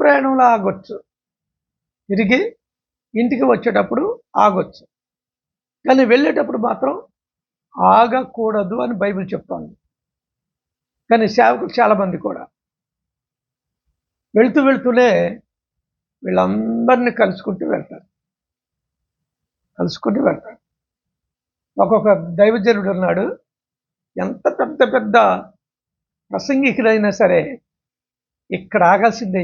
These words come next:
ఏలూరులో, ఏలూరులో ఆగి ఆయన దగ్గరికి వెళ్ళి ముందే ఫోన్ చేసేస్తారు వాళ్ళందరికీ, అమ్మా, నేను వస్తున్నాను, పలానా ఊళ్ళో నాకు ప్రసంగం ఉంది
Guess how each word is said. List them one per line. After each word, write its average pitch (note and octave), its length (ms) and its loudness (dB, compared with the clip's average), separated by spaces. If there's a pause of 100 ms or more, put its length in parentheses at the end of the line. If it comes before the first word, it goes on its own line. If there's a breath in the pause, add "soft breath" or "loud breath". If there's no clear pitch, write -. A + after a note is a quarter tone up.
ఏలూరులో, E3 340 -2 (1600)
ఏలూరులో A3+ 440 4
ఆగి F3+ 240 0
ఆయన F#3+ 220 0
దగ్గరికి F#3+ 320 -4
వెళ్ళి F#3+ 200 -2 (880)
ముందే B3+ 240 2 (120)
ఫోన్ C#4 240 4
చేసేస్తారు B3 480 0
వాళ్ళందరికీ, G3+ 560 0 (1300)
అమ్మా, G3+ 200 2 (140)
నేను G#3+ 200 0
వస్తున్నాను, B3+ 440 -2 (1400)
పలానా G#3+ 260 2 (140)
ఊళ్ళో C4 220 2 (120)
నాకు F#3+ 200 -2 (120)
ప్రసంగం B3 480 -2
ఉంది F3 240 -2